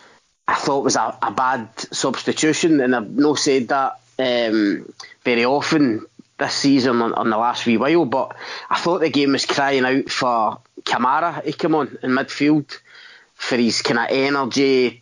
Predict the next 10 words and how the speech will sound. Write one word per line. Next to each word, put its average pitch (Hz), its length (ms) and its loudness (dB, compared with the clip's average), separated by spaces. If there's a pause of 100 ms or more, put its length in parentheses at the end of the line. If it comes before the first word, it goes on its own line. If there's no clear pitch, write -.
physicality, 131 880 0
keeping 147 320 0
the 131 60 2
ball. 127 580 2 (320)
Um, 117 640 0
he, - 140 -4 (220)
they 143 140 -2
took 180 260 -2
Aribo 147 360 0
off, 147 680 0